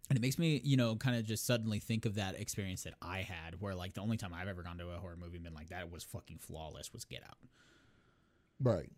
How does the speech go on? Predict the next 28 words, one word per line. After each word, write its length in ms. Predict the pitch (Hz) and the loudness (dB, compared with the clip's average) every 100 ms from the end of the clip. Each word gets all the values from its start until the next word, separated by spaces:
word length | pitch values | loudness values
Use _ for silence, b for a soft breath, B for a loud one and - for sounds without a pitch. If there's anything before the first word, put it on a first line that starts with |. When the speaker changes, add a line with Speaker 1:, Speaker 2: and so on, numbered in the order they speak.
| _ - | _ -10
Speaker 1:
Yeah. 160 | - - B B | -8 -8 B B
Speaker 2:
Well, 200 | 131 151 - | 0 2 2
and 220 | 143 135 - _ _ _ - - _ | -2 -2 -10 _ _ _ -20 -20 _
keep 220 | - 190 | 4 4
in 60 | 170 | 4
mind 360 | 135 127 110 104 | 4 4 4 2
that, 180 | 98 98 - | 0 -2 -4
um, 380 | 101 98 95 98 - - - - - _ _ - _ _ _ _ _ - | -4 -2 -4 -6 -14 -20 -20 -20 -20 _ _ -20 _ _ _ _ _ -4
at 160 | 131 | -2
one 260 | 123 120 156 | 2 2 4
time, 460 | 151 156 98 98 98 - - | 4 4 2 0 -4 -10 0
Casablanca 680 | 147 160 143 123 123 113 101 | 2 4 4 4 4 4 4
was 360 | 98 101 92 | 4 2 2
the 180 | 107 117 | -2 -4
greatest 640 | 107 104 110 104 98 - - | -2 0 2 4 2 -2 -12
film 540 | - 113 92 87 87 - _ - | -4 0 2 2 0 -4 _ -6
ever. 380 | 80 - - - | -6 -8 -14 -4
Speaker 1:
Yeah. 220 | 117 110 - - | -2 -2 -4 0
Speaker 2:
It 60 | 107 | 2
was 180 | 107 92 | 2 2
the 140 | 104 | 2
best 400 | 92 98 92 - | 2 0 0 -2
film 260 | - 87 87 | -2 0 0
ever. 200 | 82 - - 110 | -4 -10 -8 -6
Speaker 1:
Yes. 320 | 98 - - _ b b b b b b b b b b b - | -6 -8 -14 _ b b b b b b b b b b b -4
Speaker 2:
Forty 360 | - 185 160 | 6 8 10
years 380 | 143 135 131 107 | 10 8 8 6
later, 380 | 110 98 95 | 2 2 -2